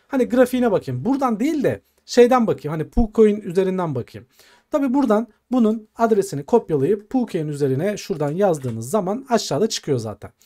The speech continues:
Ve giriş yaptık. Bu coin'in en son yükselişinden sonraki bir sonraki yükselişi ne zaman olmuş? Buna bakacağız önce.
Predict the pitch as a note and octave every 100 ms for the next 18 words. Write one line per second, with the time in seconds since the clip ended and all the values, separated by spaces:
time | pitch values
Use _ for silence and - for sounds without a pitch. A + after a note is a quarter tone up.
0 | - _ _ _ - C#4 B3+ B3 - F#3
1 | - A2 - _ _ _ - D4+ D4 A#3
2 | D#3+ G#3 _ _ _ - C4+ C#4 C4+ A3+
3 | G#3 A#3 G#3+ A#3+ A#3 A#3+ - F3+ D#3+ D3+
4 | F#3+ C4+ - G#3+ F3 F3 B3 - G#3+ G3+
5 | A#3+ G#3 F#3 D3+ D#3 B3 C4+ G3 F#3+ B2+
6 | - G#2+ G2+ G#2 G2